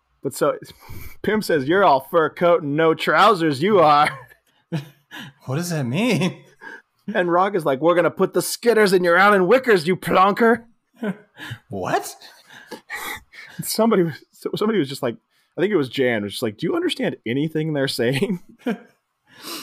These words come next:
Speaker 2: Again, I'm gonna talk to my English counterparts in the morning to find out what the fuck they're talking about.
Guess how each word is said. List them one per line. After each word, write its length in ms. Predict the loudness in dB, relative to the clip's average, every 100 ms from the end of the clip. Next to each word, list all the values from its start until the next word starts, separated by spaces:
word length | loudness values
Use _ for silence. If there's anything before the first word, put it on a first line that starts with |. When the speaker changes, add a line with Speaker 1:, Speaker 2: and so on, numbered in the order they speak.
| -16 _ -16
Speaker 2:
Again, 260 | -6 -2 -2
I'm 60 |
gonna 100 | -2
talk 220 | -2 -4 -4
to 80 |
my 120 | -4 -4
English 440 | -4 -4 -6 -8
counterparts 580 | -6 -6 -6 -8 -8 -8
in 40 |
the 60 | -8
morning 320 | -6 -6 -6
to 60 | -8
find 240 | -8 -6
out 60 | -6
what 100 | -8
the 60 |
fuck 380 | -12 -10 -10 -6
they're 100 | -6
talking 400 | -4 -4 -4 -6 -2
about. 340 | 0 0 -2